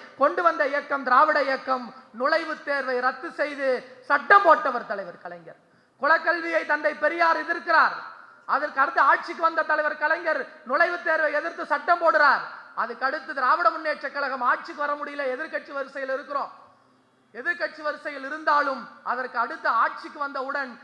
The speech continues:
நாங்கள் வைத்த முதல் முழக்கம், நீட் தேர்வை எதிர்த்து இந்த இயக்கம் தொடர்ந்து போராடும். எப்படி போராடும்? சட்டமன்றத்தில், நாடாளுமன்றத்தில் குரல் கொடுப்பது மட்டுமல்ல,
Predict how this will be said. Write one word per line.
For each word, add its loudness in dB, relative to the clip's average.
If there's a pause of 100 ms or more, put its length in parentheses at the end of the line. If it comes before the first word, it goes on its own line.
(160)
நாங்கள் -4
வைத்த -6
முதல் -2 (140)
முழக்கம், 2 (320)
நீட் -6
தேர்வை 2
எதிர்த்து -2
இந்த -6
இயக்கம் 0
தொடர்ந்து 2
போராடும். -4 (520)
எப்படி 0
போராடும்? 0
சட்டமன்றத்தில், -2
நாடாளுமன்றத்தில் 2 (180)
குரல் 6
கொடுப்பது 4
மட்டுமல்ல, 0